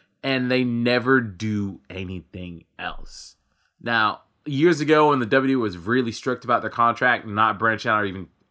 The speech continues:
acknowledging other promotions exist, like, really what they should have done is at bare minimum, they could have had Ziggler wrestle on N X T,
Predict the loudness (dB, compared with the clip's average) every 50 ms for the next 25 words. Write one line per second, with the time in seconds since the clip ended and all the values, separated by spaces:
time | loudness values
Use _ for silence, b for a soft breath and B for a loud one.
0 | _ -6 -6 -4 -4 -2 0 2 2 2 0 -2 -4 -2 -2 -2 -2 -4 -6 -8
1 | -6 -4 -4 -6 -6 -8 -12 -12 -12 -10 -10 -12 -12 -14 -18 _ _ b b b
2 | b b b b b -4 -4 -4 -2 0 0 2 2 2 2 2 2 2 0 2
3 | 4 4 4 4 4 4 4 4 4 2 0 -8 -14 _ _ _ _ _ _ _
4 | _ 0 2 2 2 2 0 0 0 -2 0 4 4 6 6 6 6 6 6 6
5 | 6 6 6 6 4 2 2 -2 -6 _ -2 -2 0 2 4 4 4 6 6 6
6 | 6 6 6 4 2 2 4 6 6 6 6 6 4 4 2 2 0 0 0 0
7 | -2 -2 -4 -6 -10 -10 -10 -12 -16 -20 -20 -20 -20 -20 -20